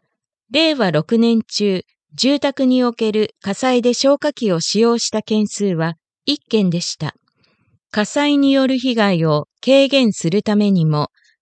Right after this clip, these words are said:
ご自宅に消火器を設置しましょう。また、エアゾール式簡易消火具は、一般家庭でも使用しやすいように開発された消火器で、火元を狙いやすく、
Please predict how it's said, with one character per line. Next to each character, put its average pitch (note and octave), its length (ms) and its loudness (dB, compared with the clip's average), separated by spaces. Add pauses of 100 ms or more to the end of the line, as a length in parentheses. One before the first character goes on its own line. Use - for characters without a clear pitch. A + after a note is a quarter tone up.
ご F3+ 100 2
自 A3+ 180 0
宅 A#3+ 300 -2
に A3 200 2
消 D4 300 2
火 D4+ 140 -2
器 F#3+ 180 -2
を D#3 80 -2
設 D3+ 320 -4
置 A3+ 100 -6
し A3+ 180 0
ま A3 140 2
し - 180 -4
ょ E3 140 -2
う。 - 40 -8 (680)
ま G3+ 180 -2
た、 A#3+ 240 -2 (320)
エ G#3 180 2
ア C#4+ 120 0
ゾ C#4+ 200 2
ー C#4+ 40 2
ル C#4 140 -2
式 - 300 -4
簡 C4 280 2
易 B3+ 200 2
消 B3 260 2
火 A#3+ 160 -2
具 F3+ 160 0
は、 D#3 220 0 (320)
一 F#3 160 -2 (100)
般 C4+ 220 2
家 C4+ 200 -4
庭 G3+ 180 0
で F3 120 0
も D3+ 120 0
使 G3 220 -2
用 A#3+ 180 2
し - 180 -2
や A#3+ 140 0
す - 200 -4
い A3+ 120 2
よ E3+ 160 2
う E3+ 40 0
に D#3 260 -2 (340)
開 A#3 240 0
発 A3+ 240 -4
さ G#3+ 140 -2
れ G#3 120 -2
た G#3 120 -2
消 G#3 240 0
火 G3+ 140 -6
器 E3 180 -6
で、 D3+ 200 -2 (420)
火 B3 140 2
元 C#4 380 2
を G3 80 2
狙 F3 380 0
い A3 80 0
や A3 120 -2
す - 140 -16
く、 - 260 -6